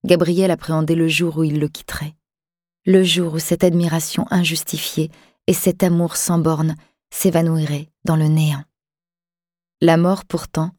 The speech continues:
faisait partie de la vie, surtout de celle de Gabriel. Elle était son ombre, son double.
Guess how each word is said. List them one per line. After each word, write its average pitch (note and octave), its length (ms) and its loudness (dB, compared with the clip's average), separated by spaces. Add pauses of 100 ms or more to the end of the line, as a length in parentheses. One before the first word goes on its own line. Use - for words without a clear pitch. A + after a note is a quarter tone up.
(100)
faisait E3+ 260 0
partie - 360 -4
de D#3 80 0
la C#3+ 160 -2
vie, D3 240 -10 (760)
surtout - 360 -4
de E3 100 0
celle D#3 260 -2
de D3+ 80 0
Gabriel. D3 600 -4 (760)
Elle D#3+ 140 4
était E3 180 -2
son E3 260 0
ombre, D3+ 340 -2 (600)
son F3 280 0
double. D3 400 -4